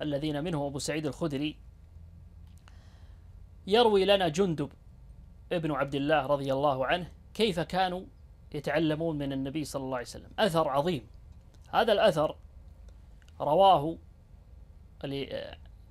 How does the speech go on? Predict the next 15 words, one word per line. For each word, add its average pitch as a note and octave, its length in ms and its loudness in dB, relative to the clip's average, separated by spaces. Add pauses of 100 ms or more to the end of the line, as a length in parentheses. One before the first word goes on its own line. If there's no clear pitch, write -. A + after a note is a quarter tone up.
(120)
الإمام C#3+ 400 -6 (600)
عبد C3+ 320 -10
الله D3 280 -2
بن C3+ 140 -6
الإمام C3+ 340 -4
أحمد D3 340 -8 (440)
في - 60 -16
السنة، C#3+ 500 -6 (500)
ورواه C#3 320 0
الدارمي، C3+ 600 -2 (760)
ورواه C3+ 300 0
ابن C3 160 -6
ماجه C3+ 320 -2
في B2+ 120 -8
سننه C3+ 500 -8